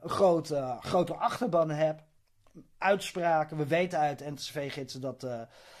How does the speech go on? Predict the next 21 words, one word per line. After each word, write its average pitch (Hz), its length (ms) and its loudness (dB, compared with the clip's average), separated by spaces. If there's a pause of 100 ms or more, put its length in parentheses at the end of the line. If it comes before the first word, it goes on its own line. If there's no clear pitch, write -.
(180)
als 139 160 -4
je 143 100 -4
meer 156 180 0
dan 127 80 -6
tienduizend 143 560 -2
volgers 131 360 -4
hebt 131 260 -2
op, 120 180 -12
eh, 123 260 -8
op - 140 -12
de 135 80 -12
socials, 127 600 -4
dat 123 240 -8
je 123 140 -8
extra 151 420 -4
wordt, 123 320 -8
eh, 107 260 -10 (640)
ehm, 98 520 -10 (1120)
wordt 151 360 -2
erop 165 180 0
gelet. 202 360 2